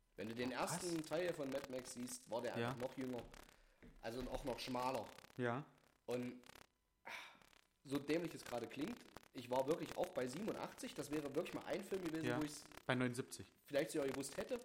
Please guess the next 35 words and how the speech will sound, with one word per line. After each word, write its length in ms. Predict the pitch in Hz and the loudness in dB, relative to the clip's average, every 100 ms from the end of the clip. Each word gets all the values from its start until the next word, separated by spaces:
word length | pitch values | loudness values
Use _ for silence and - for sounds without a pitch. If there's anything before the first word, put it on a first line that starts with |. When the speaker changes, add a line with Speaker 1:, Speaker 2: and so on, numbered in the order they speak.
| - - - - _ | -8 -18 -20 -20 _
Speaker 1:
Und 100 | 147 | 0
bei 100 | 135 | 2
Mad 220 | 127 127 | 4 2
Max 300 | 135 180 - | 2 0 0
war 180 | 123 170 | 0 0
ich 80 | 175 | 2
Speaker 2:
Ach 60 | 147 | 2
so, 60 | 165 | 6
Speaker 1:
wirklich 200 | 196 160 | 6 6
bei 100 | 151 | 4
Speaker 2:
ja. 60 | 143 | 8
Speaker 1:
neunundsiebzig. 760 | 151 - 131 143 - - 196 | 8 8 6 2 0 0 0
Speaker 2:
Mhm. 60 | 170 | 0
Speaker 1:
Und 80 | 143 | 0
da 100 | 151 | 0
ich 140 | 156 | -2
aber 160 | 135 127 | -2 0
sagte, 360 | 151 - - - | 0 -2 -4 -2
Ende 200 | 165 165 | 0 0
der 120 | 127 | 0
siebziger, 380 | 120 117 - 165 | -2 -4 -2 -2
Anfang 280 | 156 170 139 | -2 -4 -6
der 120 | 107 | -4
achtziger, 300 | 196 - 143 | -6 -4 -4
habe 100 | 135 | -4
ich 60 | 135 | -4
mich 120 | 123 | -4
einfach 160 | 127 120 | -2 -2
auf 100 | - | -4
das 180 | 120 - | -6 -4
achtzig 320 | - - 139 | -6 -6 -4
in 60 | 131 | -4
der 80 | 120 | -4
Mitte 240 | 143 - | -4 -6
eingese-, 420 | - 123 120 110 | -6 -4 -4 -6